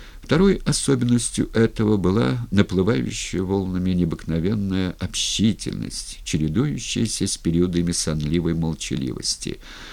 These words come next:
Лариса могла часами висеть на телефоне, болтая с приятельницами о какой-то чепухе, и точно так же могла часами молча и неподвижно сидеть на полу в кабинете Валерия,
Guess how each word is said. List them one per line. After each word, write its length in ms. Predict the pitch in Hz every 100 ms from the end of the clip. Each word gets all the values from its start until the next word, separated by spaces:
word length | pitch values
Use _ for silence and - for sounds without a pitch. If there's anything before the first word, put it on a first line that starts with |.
| - -
Лариса 380 | 104 160 - 123
могла 300 | 127 123 123
часами 400 | 120 - 113 104
висеть 380 | 98 98 95
на 120 | 95 90
телефоне, 560 | 87 78 - 143 139
болтая 560 | 101 87 87 113 117 110
с 80 | -
приятельницами 960 | 92 92 113 - 95 87 - 95 87 - - - - -
о 100 | 101
какой-то 400 | 90 92 82 -
чепухе, 560 | - - 95 - 151
и 20 |
точно 400 | - 135 131 101
так 200 | 101 113
же 120 | 98 92
могла 300 | 87 90 92
часами 420 | - - 82 80
молча 440 | 85 139 131 -
и 20 |
неподвижно 580 | 95 82 76 78 117 95
сидеть 440 | - 80 76 80 71
на 80 |
полу 260 | 69 71 73
в 80 | -
кабинете 560 | 80 73 71 69 -
Валерия, 480 | 67 73 135 147 147